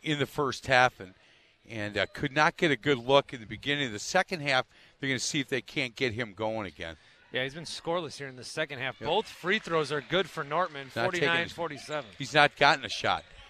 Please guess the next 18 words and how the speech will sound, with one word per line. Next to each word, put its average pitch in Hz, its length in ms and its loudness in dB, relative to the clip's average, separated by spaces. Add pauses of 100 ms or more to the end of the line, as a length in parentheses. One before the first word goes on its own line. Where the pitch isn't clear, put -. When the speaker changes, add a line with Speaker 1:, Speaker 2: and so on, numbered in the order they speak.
(300)
Speaker 1:
Racine 120 320 -4
Park's 127 320 0
done 120 140 0
a 110 40 -8
nice 117 240 2
job 123 220 4
of 104 120 -6
identifying 120 840 2
where 113 200 -2
he 113 140 -2
is 104 140 -2
on 101 140 -4
the 90 60 -16
floor 120 460 -4 (400)
and, 101 280 -4
uh, 104 140 4
defending 98 680 -4
that. 80 240 -10